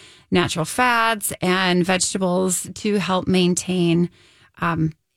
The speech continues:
maintain your body, which in turn helps to maintain good hormone building. And I think it's interesting too, you know, when we think about the sex hormones, that being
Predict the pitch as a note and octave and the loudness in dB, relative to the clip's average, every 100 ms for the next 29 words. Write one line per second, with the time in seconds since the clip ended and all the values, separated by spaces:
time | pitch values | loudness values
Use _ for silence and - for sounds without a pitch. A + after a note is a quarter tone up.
0 | - C4 C4+ B3 A#3+ G3+ F3+ F3+ F#3 G3 | 2 4 4 2 0 0 0 0 0 -2
1 | F#3 F3+ F3 E3+ D#3+ D3+ D#3+ - - E3+ | -2 -4 -4 -2 -4 -4 -6 -8 -2 0
2 | E3 D#3 D#3 D3 D3 D#3 - - _ _ | 0 0 -2 0 0 -2 -4 -20 _ _
3 | _ - F3 F3 D#3+ D#3+ D3+ D#3 - D#3+ | _ -10 -2 -2 0 -2 0 0 0 0
4 | E3+ D#3 - - E3 D#3+ - - F#3+ _ | -2 -6 -8 -2 -2 -2 -4 -4 -4 _
5 | _ _ - - D#4+ G#4 A#4+ B4 - B3+ | _ _ -20 0 2 2 2 0 2 0
6 | D4 C#4+ A#3+ A3 - D4 A#3 G3+ G3 G3+ | 2 2 2 2 2 2 2 0 0 -2
7 | G#3 - D#4+ G4 B3+ F#3+ F#3 - F3+ - | -2 -2 -2 0 0 0 -2 -2 -4 -6
8 | F#3+ E3+ D#3+ D3+ E3+ G3 - - F#3+ F3 | -4 0 0 2 0 0 -4 -8 -4 -2
9 | D#3 F3 D#3+ D#3+ E3+ | -2 0 2 2 0